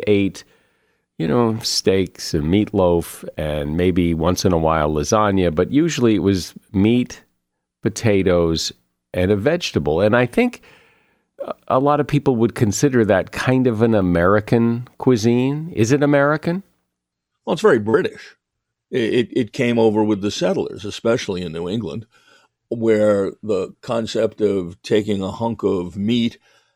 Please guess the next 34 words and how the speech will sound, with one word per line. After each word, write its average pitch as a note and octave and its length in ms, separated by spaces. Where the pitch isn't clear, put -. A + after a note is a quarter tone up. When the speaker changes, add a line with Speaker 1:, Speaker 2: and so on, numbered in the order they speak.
Speaker 2:
and G2 320
boiling A2 440
it A2 300
or G2+ 520
doing G#2 280
something G#2 420
else A2+ 220
to F#2 120
it G2+ 80
to G2+ 60
make G2+ 160
it F#2+ 80
as F2+ 100
bland G2+ 480
as F2 180
possible F2 800
was B2+ 400
the B2 100
cooking A#2+ 460
style. - 560
Um, A2+ 480
yes, B2+ 580
Americans A2+ 680
do A#2 320
like G#2 400
meat G2+ 240
and F#2 100
potatoes G2+ 640
and G2+ 100
have F#2+ 220
for - 140
quite G2 320
some F#2+ 240
time. C3 480